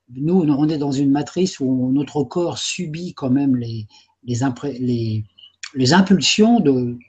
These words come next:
on peut dire, de notre environnement, de, de la pollution, pollution par la nourriture, par le mental, par la fatigue physique, et cetera. Il peut arriver qu'il y ait, euh, justement, bon, c'est ce que, c'est ce que vit, euh,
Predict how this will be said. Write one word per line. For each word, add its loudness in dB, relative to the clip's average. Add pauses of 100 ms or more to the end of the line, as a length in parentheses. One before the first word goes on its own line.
(380)
on -8
peut -6
dire, 0
de 2
notre 0
environnement, 4
de, -2 (320)
de -4
la -2
pollution, 4
pollution 0
par -2
la 0
nourriture, 0
par -8
le -2
mental, 2
par -6
la -4
fatigue -10
physique, 2
et -4
cetera. -2 (540)
Il 0
peut 6
arriver 6
qu'il -2
y 0
ait, 2 (320)
euh, -10
justement, 2
bon, 0
c'est -6
ce -8
que, -2
c'est -6
ce -6
que -4
vit, -2
euh, -6